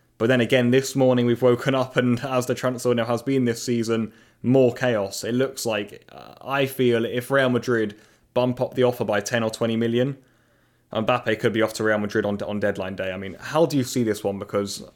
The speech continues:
I think I've got so much to say on it, and it's just such an incredible transfer that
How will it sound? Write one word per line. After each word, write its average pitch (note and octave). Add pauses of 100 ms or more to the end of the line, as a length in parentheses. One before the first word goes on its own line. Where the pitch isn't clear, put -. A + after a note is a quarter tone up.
(340)
I B2
think E3
I've B2
got A#2+
so C3
much A#2+
to G#2+
say A#2+
on A2
it, G#2
and G#2
it's G#2
just -
such -
an A#2
incredible A2
transfer A#2+
that A2